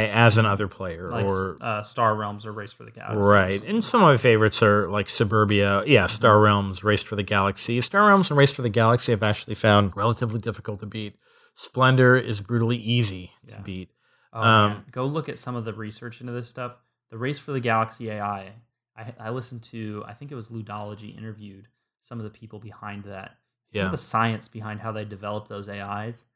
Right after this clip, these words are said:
Speaker 2: it's really
Speaker 1: Mm-hmm.
Speaker 2: fascinating. I mean, these are A Is that are able to teach themselves the game by playing it.
Speaker 1: Wow.
Speaker 2: That's why they're so good.
Speaker 1: Well,
Speaker 2: But
Speaker 1: I wish Splendor had that, because it's, uh, to,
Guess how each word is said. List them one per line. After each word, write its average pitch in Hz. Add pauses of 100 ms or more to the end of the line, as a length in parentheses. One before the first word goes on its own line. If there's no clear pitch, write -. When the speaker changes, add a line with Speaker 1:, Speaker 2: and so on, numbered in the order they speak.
(440)
Speaker 2:
it's 101
really -
Speaker 1:
Mm-hmm. 90
Speaker 2:
fascinating. 107
I 110
mean, 110
these 123
are 117
A 113
Is 107
that 107
are 107
able 98
to 110
teach 117
themselves 110
the -
game 110
by 101
playing -
it. - (100)
Speaker 1:
Wow. 95 (160)
Speaker 2:
That's 117
why 107
they're 101
so -
good. 117 (920)
Speaker 1:
Well, 135
Speaker 2:
But -
Speaker 1:
I 143
wish 143
Splendor 143
had 123
that, 110
because 123
it's, 147
uh, - (340)
to, -